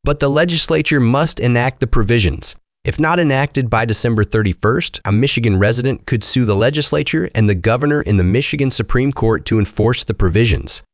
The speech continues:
Proposal One requires the financial disclosure report to be filed by April fifteenth, twenty twenty-four, and include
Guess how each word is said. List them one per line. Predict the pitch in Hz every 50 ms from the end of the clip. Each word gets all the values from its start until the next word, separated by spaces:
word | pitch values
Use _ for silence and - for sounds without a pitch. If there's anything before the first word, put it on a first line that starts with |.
| _ _ _ -
Proposal | 143 - - 156 165 185 156 170 160 143
One | 123 127 135 147 147 127
requires | 117 - - - 113 117 127 135 131 -
the | - 107
financial | - - 113 113 117 131 156 160 - 156 135
disclosure | 113 104 - - - 90 82 82 78 69
report | 104 117 - - 170 165 - - -
to | - 127
be | 123 117
filed | - - 117 131 143 143 135
by | 120 117 104 -
April | - 156 170 - 175 165
fifteenth, | - - - 147 147 - - - 139 135 127 - - -
twenty | - 131 131 147 147 135
twenty-four, | - 135 135 127 110 - - 113 92 - - - - _ _ _ _ _ -
and | 127 151 180 185 170
include | 151 117 120 120 - - 131 117 104